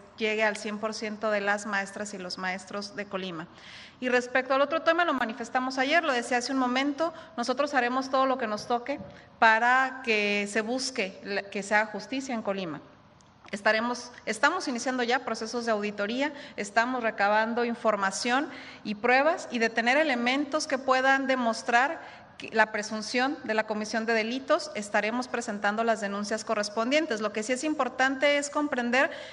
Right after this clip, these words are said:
que el trabajo que haremos será muy meticuloso y cuidadoso para que en todo caso esos expedientes se presenten de la manera que es-, estén completos y que no vayan a correr riesgos de que no estén perfectamente sustentados.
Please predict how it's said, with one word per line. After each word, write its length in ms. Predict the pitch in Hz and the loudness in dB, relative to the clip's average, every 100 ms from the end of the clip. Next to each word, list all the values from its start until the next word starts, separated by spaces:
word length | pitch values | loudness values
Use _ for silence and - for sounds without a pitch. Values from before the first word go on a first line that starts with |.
| - - | -12 2
que 440 | 247 240 240 240 | 4 6 6 4
el 80 | 247 | 2
trabajo 380 | 254 247 254 330 | 4 4 4 0
que 80 | 269 | 2
haremos 640 | 240 277 294 330 392 - - - | 2 2 2 2 0 -8 -14 -16
será 720 | - - 240 240 262 285 302 - | -4 2 6 8 8 6 4 2
muy 220 | 262 320 | 2 4
meticuloso 760 | 339 339 294 269 262 269 285 | 4 0 -4 0 4 6 4
y 40 | 311 | -2
cuidadoso 640 | 285 247 233 262 269 302 | 2 4 6 2 0 2
para 220 | 254 233 | 4 4
que 80 | 233 | 0
en 80 | 226 | -4
todo 260 | 254 269 269 | 2 2 2
caso 200 | 277 - | -2 -4
esos 200 | 269 262 | -6 -6
expedientes 560 | 247 233 226 240 240 | -2 0 0 0 0
se 80 | 269 | -2
presenten 720 | 254 214 - 247 262 277 294 | -2 -4 0 0 2 2 4
de 80 | 269 | 2
la 120 | 226 | 2
manera 600 | 214 214 220 240 262 277 - - - | 2 0 0 2 2 2 -2 -14 -4
que 120 | 240 | 0
es-, 180 | 233 - - | 0 -2 -6
estén 320 | 220 - 262 | -4 0 0
completos 800 | 269 269 262 262 277 269 294 - | 2 2 4 4 4 0 -6 -6
y 100 | 233 | -6
que 120 | 226 | 0
no 140 | 233 254 | 2 4
vayan 200 | 277 262 | 4 2
a 120 | 233 | 2
correr 240 | 226 226 | 2 2
riesgos 580 | 233 247 247 254 269 277 | 2 2 0 2 0 0
de 80 | 240 | -2
que 100 | 208 | -2
no 80 | 208 | -4
estén 220 | 208 240 | -2 -2
perfectamente 800 | 240 214 220 226 226 226 226 233 | 0 0 -2 -2 -2 -2 -4 -6
sustentados. 880 | 233 226 196 185 185 196 160 175 | -6 -6 -6 -4 2 2 2 -4